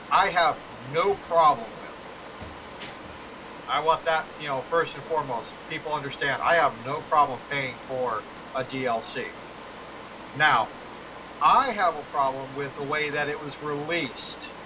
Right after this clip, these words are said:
in my personal opinion. And like I say, this is my personal opinion. I say if you start creating a game that's supposed to be the core of the game,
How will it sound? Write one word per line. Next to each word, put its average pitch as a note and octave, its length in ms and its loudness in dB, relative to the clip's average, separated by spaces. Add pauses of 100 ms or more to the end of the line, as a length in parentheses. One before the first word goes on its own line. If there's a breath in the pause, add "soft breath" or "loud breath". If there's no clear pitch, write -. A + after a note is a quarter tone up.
(140)
in C#3 100 0 (200)
my D#3 240 8
personal D3 560 0
opinion. C#3+ 400 0 (560)
And B2 100 -8
like C3+ 220 2
I D3+ 100 2
say, D#3 300 0
this C3 160 -4
is A#2+ 80 -10 (180)
my B2+ 200 6
personal D#3 400 -4
opinion. D#3 360 -4 (480)
I D#3+ 180 6
say D3+ 460 2 (220)
if C3+ 180 -8
you C#3+ 80 -6
start F#3 400 4 (540)
creating F3+ 500 -4 (140)
a D#3 80 -6 (120)
game D#3+ 380 4
that's - 140 -4
supposed D#3 480 -4
to E3 60 -6
be D3+ 140 -8
the D3 140 -4 (140)
core F#3+ 480 0
of F3 120 0
the F3+ 100 -6
game, B2+ 380 2